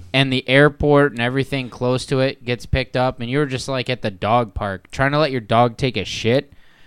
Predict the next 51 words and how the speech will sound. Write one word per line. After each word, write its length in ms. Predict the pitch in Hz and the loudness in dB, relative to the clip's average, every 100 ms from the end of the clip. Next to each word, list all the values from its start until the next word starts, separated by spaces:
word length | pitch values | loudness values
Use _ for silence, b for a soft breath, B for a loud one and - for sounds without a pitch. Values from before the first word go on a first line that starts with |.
| b | b
So 180 | - 147 | 0 2
when 120 | 139 | 2
you 100 | 127 | 2
go 180 | 120 131 | 4 4
to 80 | 135 | 4
take 220 | 131 139 | 0 -2
it 80 | 135 | 0
to 100 | 147 | -2
the 100 | 117 | -2
kennel, 380 | - 123 131 139 | -2 -2 2 2
they 140 | 131 | 2
don't 180 | 135 120 | 0 -2
charge 320 | 120 117 120 | -2 0 0
you, 100 | 127 | -2
like, 180 | 127 120 | 0 -2
the 80 | 110 | -4
fifteen 420 | 101 123 - 127 | -4 -4 -4 -6
bucks, 280 | 110 120 - | 0 -2 -2
like, 160 | 120 107 | -4 -2
"Hey, 180 | 117 113 | 0 0
when 120 | 110 | -2
your 100 | 104 | -2
dog 240 | 104 104 | -2 -2
first 200 | 110 110 | -4 -6
came 200 | 117 110 | -4 -6
here, 240 | 110 113 - b b - | -4 -4 -6 b b -4
took 160 | 127 | -2
a 40 | 101 | 0
shit 220 | - 123 | 0 -2
in 60 | 92 | 0
the 60 | |
lobby." 400 | 92 92 90 90 - _ - - | 0 0 0 -4 -8 _ -12 -6
That's 160 | 113 | -2
gonna 160 | 123 110 | 0 0
be 80 | 104 | 0
an 60 | |
extra, 260 | 98 - 98 | -2 -2 -2
like, 180 | 92 87 - - - | -2 -4 -14 -20 -18
seventeen 560 | - - 104 98 - 92 | -10 -2 0 0 -6 -4
bucks 340 | 90 92 - | -2 -4 -4
plus 500 | - - 101 101 - - - | -12 -4 -4 -4 -8 -10 -4
inflation. 640 | 107 - 104 95 98 85 90 | -4 0 2 2 -2 -8 -12
So 240 | - 113 | -2 2
it's, 140 | 101 95 | 2 0
like, 240 | 101 - - | -4 -4 -14
six 320 | - - 110 | -6 0 0
hundred 180 | 110 95 | 0 -2
dollars. 380 | 90 85 82 - b b b b b b - | -2 -2 -2 -6 b b b b b b 0
And 400 | 151 147 143 143 | 4 8 6 6
you're 140 | 156 160 | 8 10
like 440 | 143 123 107 - | 10 8 2 -8